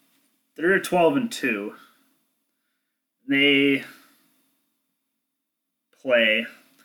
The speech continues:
Oakland, which we talked about.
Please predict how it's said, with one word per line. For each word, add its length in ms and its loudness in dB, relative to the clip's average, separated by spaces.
Oakland, 460 -4
which 200 -12
we 60 -12
talked 420 -14
about. 460 -10